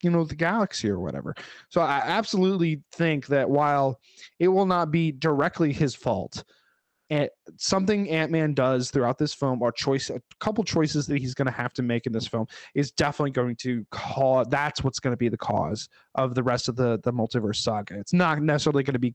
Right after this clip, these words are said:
I mean, it's Kang driven, obviously, but, like, at the very s-, the very least, it's not gonna be,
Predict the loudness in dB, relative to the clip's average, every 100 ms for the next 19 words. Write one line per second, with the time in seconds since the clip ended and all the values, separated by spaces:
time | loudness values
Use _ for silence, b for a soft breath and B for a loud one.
0 | 0 0 -2 -8 _ _ _ _ -6 -2
1 | 2 2 0 2 2 2 0 0 0 0
2 | -2 -2 -6 -4 -2 0 0 -2 B B
3 | B B -4 0 2 2 0 -2 -2 2
4 | 2 2 2 2 0 -4 -2 -2 0 -2
5 | -2 -2 -2 -4